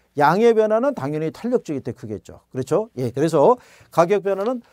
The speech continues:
비탄력적일 때 크다라는 거를 여러분들이 구별을 해주시면 될 거예요. 그 다음에 또 하나가 이제 요건이 뭐냐면, 음, 자, 우리가 이제 지난번에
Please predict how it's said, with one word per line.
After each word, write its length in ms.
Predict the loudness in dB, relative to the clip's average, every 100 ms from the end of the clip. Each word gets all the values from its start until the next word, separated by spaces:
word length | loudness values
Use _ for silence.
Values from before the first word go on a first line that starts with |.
| _ -6
비탄력적일 840 | -4 -2 -2 0 0 -2 -4 -4
때 120 | -6
크다라는 480 | -4 -2 -2 -2 -2
거를 440 | 0 2 2 0 -2
여러분들이 520 | 0 0 2 0 0 _ _ _
구별을 480 | 0 2 2 0 -2
해주시면 440 | -6 -8 -8 -8
될 140 | -10
거예요. 300 | -12 -12 -14 -16 0
그 100 | 4
다음에 400 | 4 2 -2 -4 _ _ _ _ _ _ 4
또 120 | 6
하나가 280 | 6 4 2
이제 300 | 0 0 2
요건이 380 | 2 2 0 0
뭐냐면, 540 | -4 -4 -2 -2 -2 -6 -20 -20 -14
음, 420 | -12 -10 -10 -10 _ _ -20 _ _ _ _ _ _ _ _ -20 -20 _ 0
자, 240 | 4 4 2
우리가 260 | 0 2
이제 200 | 4 2
지난번에 720 | 0 -2 0 0 2 0 -2